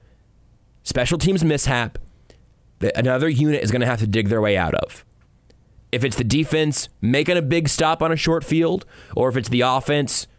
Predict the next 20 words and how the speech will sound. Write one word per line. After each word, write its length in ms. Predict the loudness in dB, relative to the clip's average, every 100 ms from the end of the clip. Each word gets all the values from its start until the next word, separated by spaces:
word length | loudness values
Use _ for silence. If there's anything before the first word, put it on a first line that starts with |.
| -8
scoring 480 | -4 0 2 2 2
again 320 | 2 0 0
quickly 460 | 0 0 2 2
to, 260 | 2 0 -2 -4 -4
to 220 | -2 -2 -6 _ -6
cover 300 | -2 0 0
up 100 | 0
the 100 | 0
wounds 520 | 2 2 2 2 2
that 220 | 0 0 -2
were 140 | -2
just 260 | 0 0 0
revealed 380 | 0 2 2 2
by 100 | 2
whatever 380 | 2 2 0 -2
special 220 | -4 -2
teams 160 | -2 -2
mistake 240 | -2 -2
there's 180 | -2 0
been, 360 | 0 0 -4